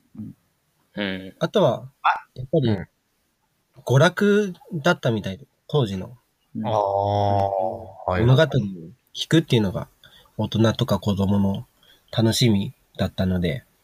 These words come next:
Speaker 3: うん。
Speaker 2: いろんなジャンルあるんですけど、すごい、ドラゴンボールとかスターウォーズのような壮大な英雄のお話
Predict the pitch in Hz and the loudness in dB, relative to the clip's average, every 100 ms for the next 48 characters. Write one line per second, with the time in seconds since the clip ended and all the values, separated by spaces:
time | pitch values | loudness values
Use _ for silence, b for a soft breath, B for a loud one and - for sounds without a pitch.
0 | _ _ - 107 104 98 90 85 78 67 | _ _ -2 0 2 2 0 0 -4 -8
1 | 69 - _ _ _ _ _ _ _ _ | -12 -18 _ _ _ _ _ _ _ _
2 | _ 127 123 127 120 131 131 139 131 104 | _ 2 6 6 6 6 6 6 6 4
3 | 95 107 104 98 110 120 104 120 b b | 0 0 0 0 2 2 2 -4 b b
4 | b b _ 123 117 127 139 131 143 - | b b _ 2 4 6 6 6 4 2
5 | 131 110 - - 127 147 135 107 110 - | -2 -6 -2 2 6 6 4 4 0 -4
6 | - _ _ _ - 110 113 107 95 90 | -16 _ _ _ -2 2 2 2 2 -2
7 | - 110 - 135 131 131 127 127 135 b | -10 -8 2 4 6 6 4 2 -4 b
8 | b b b b b _ _ _ _ _ | b b b b b _ _ _ _ _
9 | _ _ _ _ _ - 127 127 127 127 | _ _ _ _ _ 2 6 6 6 6
10 | 120 117 113 117 117 110 | 4 2 0 0 -2 -2